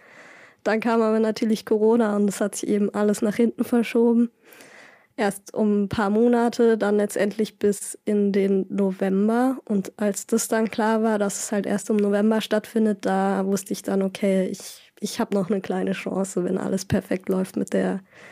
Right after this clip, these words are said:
mit der Reha und dass ich halt möglichst schnell wieder fit werde.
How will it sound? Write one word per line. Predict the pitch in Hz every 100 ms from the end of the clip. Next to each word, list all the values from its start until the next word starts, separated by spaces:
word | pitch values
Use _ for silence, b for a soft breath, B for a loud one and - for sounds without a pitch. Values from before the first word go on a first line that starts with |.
| B B
mit | 202
der | 202 190
Reha | 196 196 190
und | 185 185
dass | 185 -
ich | -
halt | 185 - - B B B B B B B B
möglichst | 220 208 214 202 -
schnell | 202 196
wieder | 196 185
fit | - 208 -
werde. | - 190 196